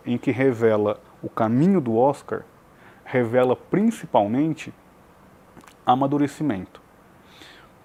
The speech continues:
Porque, como eu disse, o primeiro casal a recebê-lo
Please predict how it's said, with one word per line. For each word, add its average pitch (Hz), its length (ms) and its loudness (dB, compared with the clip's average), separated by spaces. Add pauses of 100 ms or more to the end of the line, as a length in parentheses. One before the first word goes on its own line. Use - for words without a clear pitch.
Porque, 120 260 -6
como 151 220 2
eu 156 80 8
disse, 120 280 -2
o 113 60 -2
primeiro 156 540 4
casal 113 560 2 (160)
a 117 100 2
recebê-lo 131 800 -2